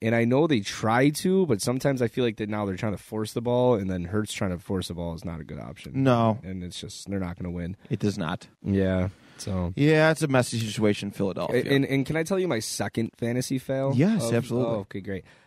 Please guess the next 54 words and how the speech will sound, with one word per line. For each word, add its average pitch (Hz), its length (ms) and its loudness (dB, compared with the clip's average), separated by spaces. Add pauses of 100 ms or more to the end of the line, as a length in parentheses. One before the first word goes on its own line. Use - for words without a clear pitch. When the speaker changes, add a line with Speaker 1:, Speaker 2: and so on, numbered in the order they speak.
Speaker 1:
Um, 107 320 -4
'cause, 104 140 -8
you 110 80 2
know, 104 100 2
I 104 100 2
love 107 160 0
embarrassing - 480 0
myself. - 380 -2 (140)
Speaker 2:
<laughs> - 140 -18
Speaker 1:
But, 143 180 2
uh, 127 280 4 (160)
<laughs> 180 120 4 (540)
I, 139 400 2
last, 131 460 0
I 127 180 2
said 170 240 0
it 143 60 2
last 135 360 2
week, 98 240 -2
but 101 80 -4
last 123 340 4
week 113 420 2
I 101 540 2 (360)
dropped 104 420 2
Kenyon 107 360 2
Drake, 98 500 2 (100)
like, 92 380 -6 (280)
a - 40 -20
couple 98 260 -2
days 92 200 -2
before 92 220 -4
the 113 60 2
Speaker 2:
Oh, 107 160 4
Speaker 1:
game. 98 180 2
Speaker 2:
God. 98 240 -2 (280)
Speaker 1:
Gruden 101 420 4
gets 95 240 -2
let 98 220 -6
go. 113 500 6
Everyone's 95 360 0
saying, 98 200 -2
"Okay, 110 460 2
like, 98 280 -4
some 104 220 -4
things 101 200 -2
might 92 180 0
change." 123 380 2
Drake 101 280 0
goes 95 280 -2
off 104 420 2
this 107 260 0
week. 127 280 4
Drake, 104 360 -4
another 98 320 4